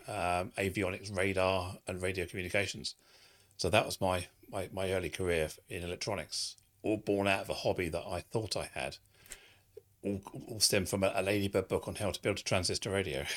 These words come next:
<laughs> which my parents bought me. So that became my, my, my career of choice from a Ladybird book. Uh, I look back on it, and I don't think it was really my career choice, but it was kind of one of those,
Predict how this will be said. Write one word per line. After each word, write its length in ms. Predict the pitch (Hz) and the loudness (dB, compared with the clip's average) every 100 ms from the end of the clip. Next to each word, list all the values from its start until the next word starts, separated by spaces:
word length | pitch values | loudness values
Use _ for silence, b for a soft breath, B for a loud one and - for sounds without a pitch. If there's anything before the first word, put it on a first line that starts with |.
| - | -4
<laughs> 260 | - - 143 | -4 -4 -4
which 240 | 131 - | -2 2
my 80 | - | 2
parents 420 | - - 113 143 | 0 -4 -4 -4
bought 220 | - 82 | -4 -6
me. 100 | - B B B B B B B - | -8 B B B B B B B -4
So 160 | - 123 | 4 4
that 100 | - | 4
became 320 | 107 117 110 | 4 4 6
my, 300 | 101 101 87 - _ | 6 4 4 -4 _
my, 200 | 95 95 | 0 0
my 100 | - | -2
career 280 | 92 - 120 | -2 2 2
of 140 | 95 - | 2 0
choice 320 | - 98 - | 2 2 2
from 180 | 101 95 | 0 2
a 20 | |
Ladybird 520 | 101 90 80 73 - | 2 2 2 0 0
book. 180 | 67 - - | -6 -8 -8
Uh, 280 | 120 - 120 - _ _ - - - | -6 -6 -8 -12 _ _ -20 -18 -2
I 60 | 101 | 2
look 160 | 101 | 2
back 220 | 113 117 - | 2 2 0
on 80 | 76 | -6
it, 160 | 78 | -4
and 380 | 90 92 92 92 - _ b b b b b b _ | -4 -4 -4 -6 -12 _ b b b b b b _
I 80 | - | 2
don't 180 | 139 127 | 2 2
think 160 | 110 | 0
it 40 | 104 | -2
was 100 | 95 | 0
really 220 | 95 92 | 0 0
my 200 | 95 98 | 2 2
career 340 | 95 87 69 | 2 -2 -4
choice, 340 | 69 - 71 - | -4 -4 -2 -4
but 160 | - | -4
it 80 | 82 | -6
was 80 | - | -6
kind 240 | - 98 | -4 -2
of 40 | 92 | 0
one 100 | 90 | 0
of 80 | 90 | 0
those, 340 | 90 87 - | 0 0 -2